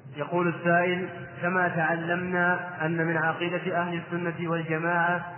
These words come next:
الإيمان بأن الله أنزل مع كل نبي كتابا، فكيف نجمع بين هذا القول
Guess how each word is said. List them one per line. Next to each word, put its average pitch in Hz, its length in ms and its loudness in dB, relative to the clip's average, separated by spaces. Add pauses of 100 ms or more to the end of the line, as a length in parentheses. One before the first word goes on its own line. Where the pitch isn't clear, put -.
(200)
الإيمان 170 560 2
بأن 180 380 0
الله 170 520 2
أنزل 170 400 -2
مع 160 200 0
كل 175 340 -4
نبي 170 540 -4
كتابا، 143 480 0 (520)
فكيف 165 300 -2
نجمع 175 440 0
بين 165 240 0
هذا 165 340 0
القول 175 500 0